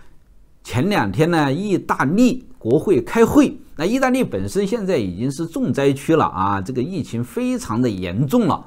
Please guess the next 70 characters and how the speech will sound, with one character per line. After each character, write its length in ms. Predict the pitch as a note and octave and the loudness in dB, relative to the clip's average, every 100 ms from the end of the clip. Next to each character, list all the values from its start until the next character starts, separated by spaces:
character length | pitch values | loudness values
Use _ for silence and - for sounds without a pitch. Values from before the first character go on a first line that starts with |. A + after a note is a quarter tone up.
| - | -8
但 160 | E3+ D#3 | -4 -2
是 100 | F3 | 0
那 200 | G3+ D3+ | 2 2
些 120 | D3+ | 2
国 220 | - D3 | 2 2
会 160 | F3+ F#3 | 4 2
议 120 | G#3+ | 2
员 240 | E3 A2 | -2 0
呢， 240 | D#3 A#2 F#2 - - - | 2 0 0 -16 -20 -10
都 240 | - D4 C4+ | -2 0 0
不 180 | - G3 | 4 4
戴 220 | A3 D3+ | 4 -2
口 280 | - A#2 G#2+ | -2 -4 2
罩。 280 | E3 - - - - - - - | 2 2 -4 -20 -20 -20 -20 -18
其 180 | - G3 | -4 -2
中 220 | A3 B3 | 2 2
有 240 | G#3+ C#3 G#2 | 4 4 4
一 140 | C3+ | 0
个 120 | A3 | 2
议 180 | A#3 A3 | 2 2
员 220 | C3+ B2 | 2 2
刚 240 | D3 G3 G#3+ | 2 0 0
刚 260 | G3+ G3 | -2 -2
到 200 | F#3+ E3 | 2 2
重 240 | C3 E3 C3 | 2 0 0
灾 160 | C#3+ | 0
区 320 | C#3+ - D3+ C#3+ | 0 -4 -6 -6
去 320 | C#3+ C#3 G#2+ | -4 -2 -2
这 160 | G2 G2 | -4 -6
个 440 | F#2 F2 F2 E2+ | -6 -6 -6 -6
视 280 | - G3+ A#2 | -4 -2 -2
察 220 | F#2 G2 | -2 0
了 140 | F3 | 0
之 160 | C3+ A#3 | 4 4
后 220 | C4 - | 6 4
回 260 | - A#2+ D#3+ | 2 0 2
来 160 | D3 | 2
呢， 120 | D3 C3 | 0 -2
他 120 | C3+ | 0
就 100 | B2+ | -2
戴 180 | D3 A#2+ | -2 -2
了 140 | A2 | -2
个 100 | B2 | -4
口 220 | A#2 D#2+ | -6 -10
罩， 180 | E2+ B2+ | -2 -2
结 220 | G2+ A#2 | 0 -2
果 220 | C#3 G2+ E2+ | 0 -2 -4
进 260 | - A#2 | -2 -2
国 180 | F#2 G#2+ | 0 -2
会 180 | A2+ B2+ | 2 2
的 120 | G2 | 0
时 120 | F#2 | -4
候 120 | G#2 | -4
啊， 160 | A#2 E2+ - - | -2 -4 -6 -16
遭 220 | - C#3 D3 | -2 2 4
到 160 | C#3 | 4
了 100 | G#2+ | 2
所 460 | G2 - E3 A3+ A3+ | 0 0 2 4 6
有 160 | A2 | 4
的 140 | F2+ G#2+ | 0 -4
其 180 | - A#2 | -4 -6
他 160 | C3 | -4
的 100 | A#2 | -4
这 180 | G2 G#2 | -6 -6
些 140 | G#2 | -6
议 100 | A2 A#2 | -6 -6
员 260 | F#2+ F2+ | -6 -6
的 100 | G#2+ | -8
嘲 440 | F#2+ C#3 - E2+ C3 | -8 -10 -8 -2 0
笑。 260 | C3+ A#3+ | 2 -2